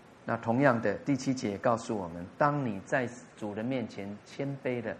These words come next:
你不止因着你顺服神，你也可以胜过魔鬼。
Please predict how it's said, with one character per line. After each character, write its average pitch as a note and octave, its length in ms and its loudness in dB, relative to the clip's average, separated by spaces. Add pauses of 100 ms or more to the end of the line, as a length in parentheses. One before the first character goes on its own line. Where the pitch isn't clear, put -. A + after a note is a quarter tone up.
(460)
你 G#2+ 160 -4
不 D#3 120 2
止 G#2+ 240 -2 (880)
因 D#3 180 4
着 C#3 100 4
你 G#2+ 100 4
顺 A#2+ 280 0
服 A2 180 -4
神， F2 300 -4 (400)
你 B2 220 2
也 B2 120 4
可 G2+ 240 -4
以 F2+ 180 -6 (240)
胜 - 320 -4 (160)
过 G2+ 180 -6 (800)
魔 F#2+ 300 -6
鬼。 - 140 -8